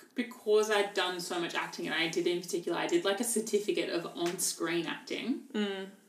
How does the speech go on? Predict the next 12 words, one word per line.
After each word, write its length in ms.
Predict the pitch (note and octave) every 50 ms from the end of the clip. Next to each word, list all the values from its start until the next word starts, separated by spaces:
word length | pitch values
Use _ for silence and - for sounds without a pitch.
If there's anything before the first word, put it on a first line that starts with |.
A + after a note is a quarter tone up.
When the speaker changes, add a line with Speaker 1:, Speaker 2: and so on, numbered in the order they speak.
| _ _ _ _ _ -
Speaker 1:
I, 180 | G3+ F#3+ E3+ E3+ - - _ _ _ _ _ _ - - - - - -
like, 180 | - A3+ A3+ A3+
it 140 | C4+ A3 B3
was, 300 | D4 D4+ D#4 D4+ C#4 D4
it 420 | C4 - - - A3 - - G#3
was 80 | G#3+ G#3
like, 180 | G3 F3+ F3 F#3+
"I'm 200 | G3 F#3 F3 F3
getting 280 | F3 F#3 F3+ F3 F#3 F#3+
back 260 | F#3 E3+ E3 - -
into 340 | F#3 F3 F3 F3 - A#3 B3+
it," 120 | D4 G4